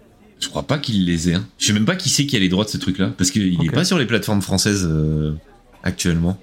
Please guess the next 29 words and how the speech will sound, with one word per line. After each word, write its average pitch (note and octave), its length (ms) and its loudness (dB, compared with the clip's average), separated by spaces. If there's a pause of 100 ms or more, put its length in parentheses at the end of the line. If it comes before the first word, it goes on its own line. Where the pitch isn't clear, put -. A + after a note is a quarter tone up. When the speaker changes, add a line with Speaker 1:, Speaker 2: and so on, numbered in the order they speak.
(260)
Speaker 2:
Ça B2 80 -4
me A#2+ 60 2
dit A#2+ 80 2
rien. A2+ 220 2
Honnêtement, C#3+ 360 -2
comme D3 200 -2
je, C3 640 2
c'est - 160 -4
pas C#3+ 100 0
une C#3+ 80 0
série, D3 480 0
euh, A#2 320 2
auquel A2+ 300 0
je A2+ 100 -4
suis - 140 -2
attaché, B2 340 -2
j'ai B2 140 -2
jamais A#2 200 2
regardé A#2+ 380 2
où B2 100 0
elle A2 60 0
était. G#2 240 -4 (160)
Donc, G#2 100 -8
je - 80 -8
peux A2 100 -2
pas A2 100 6
te - 20 4
Speaker 1:
Mm. G#2 60 2
Speaker 2:
dire. G2 140 0